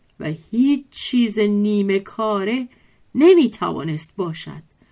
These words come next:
برای هر دوشان مادر و پسر یا همه بود و یا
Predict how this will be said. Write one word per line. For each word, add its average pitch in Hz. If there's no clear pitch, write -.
برای 185
هر 196
دوشان 190
مادر 214
و 254
پسر 180
یا 196
همه 240
بود 294
و 208
یا 156